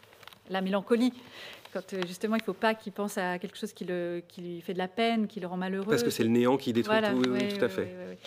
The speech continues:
Speaker 1: oui. Est-ce que, d'ailleurs, tu dirais que c'est un livre mélancolique, Un jour ce sera vide, ou est-ce que...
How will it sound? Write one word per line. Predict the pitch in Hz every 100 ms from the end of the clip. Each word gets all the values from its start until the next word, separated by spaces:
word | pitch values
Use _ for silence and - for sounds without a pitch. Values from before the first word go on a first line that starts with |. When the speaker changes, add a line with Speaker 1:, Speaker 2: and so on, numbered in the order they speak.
| - - 247
Speaker 1:
oui. |
Est-ce | 226 247
que, | 320
d'ailleurs, | 247 302
tu | 240
dirais | 220 240
que |
c'est | 240
un | 202
livre | 208 208 196
mélancolique, | 190 190 202 180 185
Un | 180
jour | 170 165
ce | 185
sera | - 180
vide, | 175 175 180
ou | 175
est-ce | 180
que... | - 185 185 180